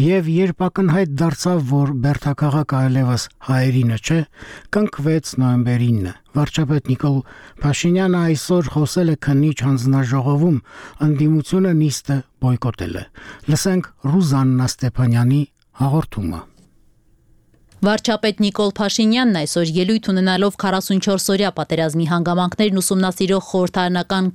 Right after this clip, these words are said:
Speaker 2: քննիչ հանձնաժողովում անդրադարձավ մի շարք հարցերի, մասնարապես թե ինչու փաստաթուղթը ստորագրվեց և պատերազմը կանգ առավ հենց նոյեմբերի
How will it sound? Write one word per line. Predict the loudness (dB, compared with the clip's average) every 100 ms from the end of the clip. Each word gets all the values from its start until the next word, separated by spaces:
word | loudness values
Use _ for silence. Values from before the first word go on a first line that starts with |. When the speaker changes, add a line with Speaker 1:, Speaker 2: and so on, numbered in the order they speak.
| 0
Speaker 2:
քննիչ | 2 2 -2 -4
հանձնաժողովում | -2 -2 0 0 0 2 0 -2 -14 -20 -6 0
անդրադարձավ | 2 2 0 -2 -2 0
մի | -2 0
շարք | -4 -2
հարցերի, | -4 -2 0 0 -4 -6 -6
մասնարապես | -2 0 0 0 -2 0
թե | -2 -2 -12 _ 0
ինչու | 2 0 -2
փաստաթուղթը | -6 -4 -6 -2 -2 -2
ստորագրվեց | -4 0 0 2 0 0 0 0
և | -2 -2
պատերազմը | -6 -2 0 0 -2 -2
կանգ | -2 0 0
առավ | -2 0
հենց | 0 0 -6 _ 0
նոյեմբերի | 2 2 2 0